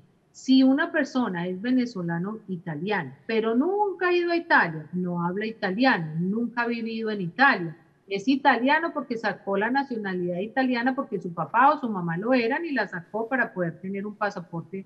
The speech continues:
eh, y entrar a los Estados Unidos, por ejemplo. Esa persona posiblemente tenga una defensa bien grande en caso de que inmigración le quiera aplicar la teoría de la doble nacionalidad, de decirle, "No le vamos a aplicar su T P S porque usted tiene doble nacionalidad y no le vamos a dar la protección".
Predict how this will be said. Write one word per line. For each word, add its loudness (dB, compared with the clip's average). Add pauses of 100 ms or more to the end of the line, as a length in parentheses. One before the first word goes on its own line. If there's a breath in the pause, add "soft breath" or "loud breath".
(360)
eh, -2
y 0
entrar -4
a -4
los -8
Estados -8
Unidos, -2
por -8
ejemplo. -8 (360 soft breath)
Esa 2
persona 2
posiblemente 0 (300)
tenga 0
una 0
defensa -2
bien -2
grande 0
en -6
caso -4
de -2
que -4
inmigración -2
le -4
quiera -2
aplicar -4
la -2
teoría -4
de -2
la -4
doble -2
nacionalidad, 0
de -2
decirle, -4 (300)
"No 0
le 2
vamos 4
a 2
aplicar -2
su -6
T 0
P 2
S -2
porque -6
usted -8
tiene -4
doble 2
nacionalidad 2
y 2
no -2
le -2
vamos -6
a -2
dar -2
la -6
protección". -4